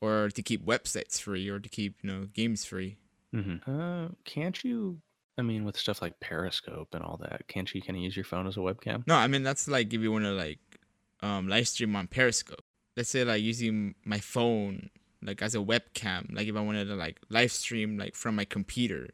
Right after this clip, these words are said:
Speaker 1: and then use, like,
Speaker 2: Can.
Speaker 1: O B S. Yeah, that's, that's kinda like what I was doing before I bought my own webcam. And then that app stopped working,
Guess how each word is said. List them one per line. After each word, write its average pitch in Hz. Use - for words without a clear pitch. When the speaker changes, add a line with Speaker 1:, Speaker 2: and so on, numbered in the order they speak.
Speaker 1:
and 107
then 104
use, 104
like, 95
Speaker 2:
Can. 101
Speaker 1:
O 104
B 101
S. 95
Yeah, 107
that's, 117
that's 139
kinda 151
like 135
what 123
I 120
was 110
doing 120
before 110
I 101
bought 101
my 98
own 107
webcam. 98
And 113
then 110
that 107
app 110
stopped -
working, 104